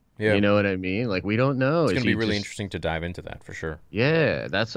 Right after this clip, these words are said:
Speaker 2: I, I, I need those answers. Dave, give me the answers.
Speaker 1: We're only, what, three weeks away?
Speaker 2: Yeah, man.
Speaker 1: Are we
Speaker 2: This
Speaker 1: gonna do
Speaker 2: is
Speaker 1: a
Speaker 2: where
Speaker 1: watch
Speaker 2: the fun
Speaker 1: party? Are we
Speaker 2: begins.
Speaker 1: gonna do a watch party?
Speaker 2: We should totally do a watch party,
Speaker 1: We
Speaker 2: dude.
Speaker 1: should,
Speaker 2: We
Speaker 1: man.
Speaker 2: got to.
Speaker 1: Yeah.
Speaker 2: We got to.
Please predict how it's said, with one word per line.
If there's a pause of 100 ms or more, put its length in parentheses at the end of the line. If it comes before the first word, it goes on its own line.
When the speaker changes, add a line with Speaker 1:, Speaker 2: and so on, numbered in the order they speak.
Speaker 2:
I,
I,
I
need
those
answers.
Dave,
give
me
the
answers.
Speaker 1:
We're
only,
what,
three
weeks
away? (600)
Speaker 2:
Yeah,
man. (1900)
Speaker 1:
Are
we
Speaker 2:
This
Speaker 1:
gonna
do
Speaker 2:
is
Speaker 1:
a
Speaker 2:
where
Speaker 1:
watch
Speaker 2:
the
fun
Speaker 1:
party?
Are
we
Speaker 2:
begins.
Speaker 1:
gonna
do
a
watch
party? (160)
Speaker 2:
We
should
totally
do
a
watch
party,
Speaker 1:
We
Speaker 2:
dude.
Speaker 1:
should,
Speaker 2:
We
Speaker 1:
man.
Speaker 2:
got
to. (220)
Speaker 1:
Yeah.
Speaker 2:
We
got
to.